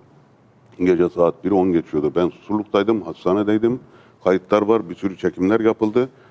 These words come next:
Ama o çek-, çekimlerin hiçbir tanesi yayınlanmadı. Ee, bize cenazeyi teslim etmediler. Morga kadar indim, kendi gözlerimle gördüm. Cenazeyi de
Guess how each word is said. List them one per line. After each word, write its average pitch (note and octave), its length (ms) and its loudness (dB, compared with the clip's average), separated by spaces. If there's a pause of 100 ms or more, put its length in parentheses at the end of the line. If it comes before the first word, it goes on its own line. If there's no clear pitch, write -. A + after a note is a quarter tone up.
(160)
Ama A2+ 160 0
o G#2 80 2
çek-, - 320 -10
çekimlerin G2+ 500 -2
hiçbir - 240 -18
tanesi F2+ 500 0 (120)
yayınlanmadı. F2+ 760 0 (600)
Ee, E2+ 560 0
bize A2 280 0 (160)
cenazeyi F#2 460 2
teslim F2 400 -6
etmediler. A2+ 500 -2
Morga F#2+ 320 0
kadar E2 280 -2
indim, G#2+ 440 0
kendi F#2 280 -2
gözlerimle D#2 520 -2
gördüm. G#2 440 -2
Cenazeyi F#2 460 0
de D#2 80 -2